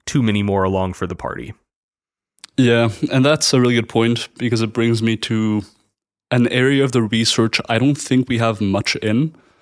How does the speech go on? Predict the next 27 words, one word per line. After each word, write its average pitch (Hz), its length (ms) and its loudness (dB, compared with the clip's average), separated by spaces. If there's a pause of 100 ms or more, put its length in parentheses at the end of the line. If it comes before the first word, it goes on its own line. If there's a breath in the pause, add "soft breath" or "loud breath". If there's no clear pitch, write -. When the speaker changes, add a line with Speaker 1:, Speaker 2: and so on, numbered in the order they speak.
(460 soft breath)
Speaker 2:
and 117 160 4
that 113 140 4
is 110 440 2 (580)
how 156 340 0
much 143 300 2
volume. 117 580 2
So 131 100 -4
we 160 60 2
have 180 120 0
some 139 120 4
evidence 120 380 0
on 113 100 0
how 117 240 -2
much 113 240 0
volume 110 420 0 (140)
people 120 220 -4
benefit 117 500 0
from 107 220 -2
in 107 80 0
terms 107 200 -2
of 104 80 -4
muscle 147 260 0
growth, 110 400 0 (640 soft breath)
but 113 120 0
that 117 140 2
is 117 160 0
usually 113 500 0